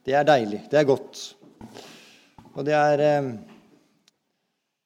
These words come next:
det er veldig rikt å kunne samles sånn som vi gjør. Vi starter, eller vi fortsetter med å folde hendene, og så ber vi sammen. Kjære Herre Jesus, vi takker for syndenes forlatelse.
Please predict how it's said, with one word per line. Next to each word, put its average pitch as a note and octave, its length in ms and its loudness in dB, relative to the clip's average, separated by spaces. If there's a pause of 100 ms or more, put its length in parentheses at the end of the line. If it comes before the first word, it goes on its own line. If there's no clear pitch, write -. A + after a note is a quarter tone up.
(360)
det C#3 100 -2
er D3+ 80 0
veldig D3+ 320 0
rikt D#3 400 -2
å C3 40 -4
kunne C#3+ 200 -8
samles A#2+ 320 -4
sånn A#2+ 120 -8
som B2+ 120 -8
vi A#2 160 -4
gjør. G#2+ 240 -10 (1800)
Vi D#3+ 220 0
starter, E3 580 -2 (460)
eller C#3 140 -6
vi D3+ 120 -4
fortsetter E3+ 480 -4
med D3+ 160 -4
å - 20 -18
folde C#3+ 300 -2
hendene, B2 320 -6
og G#2+ 40 -12
så C3+ 120 -4
ber G#2+ 240 -2
vi A2 80 -6
sammen. A#2 400 -14 (1800)
Kjære D#3 580 2
Herre D#3 160 0
Jesus, B2+ 640 -8 (260)
vi C#3+ 80 -8
takker F3+ 320 -4
for D3 200 -6
syndenes C3 520 -6
forlatelse. A#2+ 600 -8